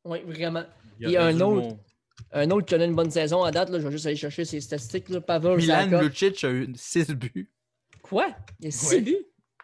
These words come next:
Speaker 1: J'ai
Speaker 2: Il a
Speaker 1: même pas
Speaker 2: plus de
Speaker 1: vu
Speaker 2: buts que Gallagher.
Speaker 1: Quoi ? Ça, ça marche pas, avoir une Lucic plus de buts que Gallagher.
Speaker 2: <laughs> Oui, c'est ça,
Speaker 1: Un
Speaker 2: pareil.
Speaker 1: autre, qui, ben, c'est ça que je parlais, Pavel Zacha,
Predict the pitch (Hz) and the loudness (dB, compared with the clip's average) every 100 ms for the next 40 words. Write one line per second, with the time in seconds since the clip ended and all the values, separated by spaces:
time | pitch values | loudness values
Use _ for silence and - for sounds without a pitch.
0 | _ _ _ _ _ _ _ 156 175 190 | _ _ _ _ _ _ _ -2 2 2
1 | 202 160 196 165 160 180 165 135 127 139 | 2 2 2 2 0 0 0 0 0 -2
2 | 139 - _ _ _ _ _ - _ _ | -4 -8 _ _ _ _ _ -20 _ _
3 | _ - - 175 196 453 302 - _ _ | _ -20 -10 -4 0 0 0 -6 _ _
4 | _ _ _ _ _ _ - 262 220 156 | _ _ _ _ _ _ 0 0 2 -2
5 | 143 147 - - - 233 196 165 180 170 | -4 -6 -6 -10 2 4 4 4 4 4
6 | 156 190 165 214 - 175 160 175 165 160 | 2 0 0 -4 -2 -2 -2 -2 0 0
7 | 160 156 151 _ _ _ - 123 131 123 | 0 -4 -6 _ _ _ -16 -14 -10 -10
8 | - - 147 - 117 - 175 185 240 247 | -12 -16 -16 -12 -12 0 2 4 4 2
9 | 214 185 180 160 202 180 - 170 190 180 | -2 0 0 2 0 0 0 0 2 2
10 | 160 190 165 165 147 - 175 | 0 0 0 0 -2 0 -2